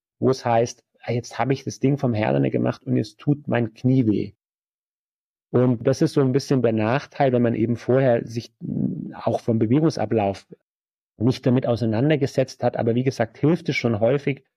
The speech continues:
da mal einfach eine Kamera aufzustellen und, und nachher sozusagen von außen drauf zu schauen, wie habe ich das eigentlich gemacht? Und unter den Gesichtspunkten ist das Buch eigentlich eine sehr,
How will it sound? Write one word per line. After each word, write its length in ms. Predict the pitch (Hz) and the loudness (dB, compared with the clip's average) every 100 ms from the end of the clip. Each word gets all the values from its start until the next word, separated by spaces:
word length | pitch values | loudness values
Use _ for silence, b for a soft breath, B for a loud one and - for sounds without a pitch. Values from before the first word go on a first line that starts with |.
| _ | _
da 100 | 120 | 2
mal 160 | 127 113 | 2 2
einfach 260 | 131 123 | -2 -2
eine 140 | 117 107 | -2 -2
Kamera 380 | 123 151 127 | -2 0 0
aufzustellen 720 | - 131 - 117 - 120 123 123 | 0 -2 -4 -6 0 2 2 -2
und, 280 | 120 110 | -4 -6
und 180 | 120 107 | -6 -4
nachher 360 | 110 117 131 117 | -2 0 -2 -4
sozusagen 420 | 110 113 - 113 110 | -10 -14 -2 -2 0
von 160 | - | -4
außen 320 | 107 135 143 | 0 0 0
drauf 260 | - 104 - | 0 0 0
zu 80 | - | -10
schauen, 480 | - 101 107 120 - | -4 0 2 0 -6
wie 360 | - 113 135 | -12 -2 0
habe 160 | - 131 | 0 -4
ich 80 | - | -6
das 180 | 113 - | -10 -6
eigentlich 380 | 104 113 104 | -2 0 -2
gemacht? 560 | - 92 85 - - _ _ _ _ _ _ _ | -4 -4 -4 -6 -12 _ _ _ _ _ _ _
Und 320 | 131 127 127 | 0 2 2
unter 260 | - 131 127 | 0 0 0
den 280 | 113 127 160 | 2 2 2
Gesichtspunkten 840 | 156 151 151 - 139 139 139 135 | 0 -2 -4 -4 -2 -2 -2 -2
ist 200 | 120 - | -2 -4
das 140 | 123 | -6
Buch 280 | - 120 - - | -2 -4 -4 -6
eigentlich 500 | 104 143 160 139 - | -2 2 2 0 -4
eine 100 | 113 | -8
sehr, 480 | - 123 131 120 | -2 2 2 0